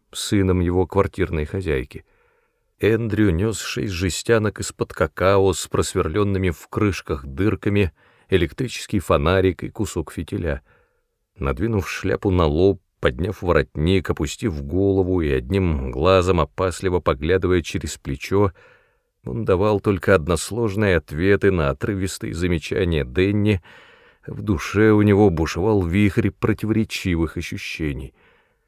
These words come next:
Он свирепо спрашивал себя — что подумал бы Лэмплоу, благодушный профессор-ортодокс, о его участии в этом из ряда вон выходящем ночном приключении.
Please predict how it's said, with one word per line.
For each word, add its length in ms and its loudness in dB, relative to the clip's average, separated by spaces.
Он 180 -6
свирепо 580 0
спрашивал 800 0
себя — 440 2
что 280 -10
подумал 420 -2
бы 120 0
Лэмплоу, 960 6
благодушный 800 0
профессор-ортодокс, 1600 0
о 60 -10
его 280 -6
участии 880 0
в 80 4
этом 500 2
из 220 -2
ряда 320 2
вон 220 0
выходящем 840 2
ночном 500 -2
приключении. 960 -6